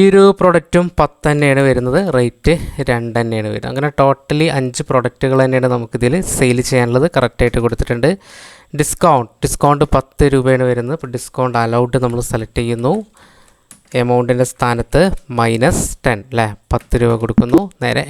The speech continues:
എൻ്റർ ചെയ്യുക, സേവ് ചെയ്യുക. ലാസ്റ്റ് നമുക്ക് പത്താമത്തെ ബില്ലാണ് നമുക്ക് വരുന്നത്. നോക്കിക്കോളാം, ഇതിൽ നമുക്ക് ആറ് പ്രൊഡക്റ്റുകൾ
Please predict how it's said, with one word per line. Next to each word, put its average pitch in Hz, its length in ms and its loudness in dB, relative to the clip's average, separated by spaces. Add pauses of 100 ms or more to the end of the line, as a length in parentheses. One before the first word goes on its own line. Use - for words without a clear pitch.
എൻ്റർ 113 220 -2
ചെയ്യുക, 127 420 -4
സേവ് 123 360 0
ചെയ്യുക. - 240 -12 (800)
ലാസ്റ്റ് 165 460 2 (160)
നമുക്ക് 151 260 0 (160)
പത്താമത്തെ 180 840 0 (160)
ബില്ലാണ് 120 500 2
നമുക്ക് 117 320 -4
വരുന്നത്. 110 380 -2 (100)
നോക്കിക്കോളാം, 117 580 0 (600)
ഇതിൽ 156 140 4 (100)
നമുക്ക് 160 300 2 (500)
ആറ് 180 360 4
പ്രൊഡക്റ്റുകൾ 127 540 2